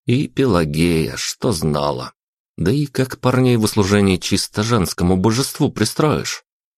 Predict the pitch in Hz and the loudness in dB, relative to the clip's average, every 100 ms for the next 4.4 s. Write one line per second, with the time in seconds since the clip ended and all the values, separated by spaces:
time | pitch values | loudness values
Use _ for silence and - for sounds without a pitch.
0 | _ - 73 - - - - - - - | _ -2 0 -2 -4 -8 -6 -6 -8 -6
1 | - 67 67 - 69 64 - _ _ _ | -2 -2 -4 -4 -4 -6 -16 _ _ _
2 | _ _ _ _ _ _ _ _ _ - | _ _ _ _ _ _ _ _ _ -4
3 | 78 69 69 67 - 151 175 165 - - | -2 0 -2 -4 0 0 2 0 0 0
4 | 78 64 62 - | 0 -2 -10 -14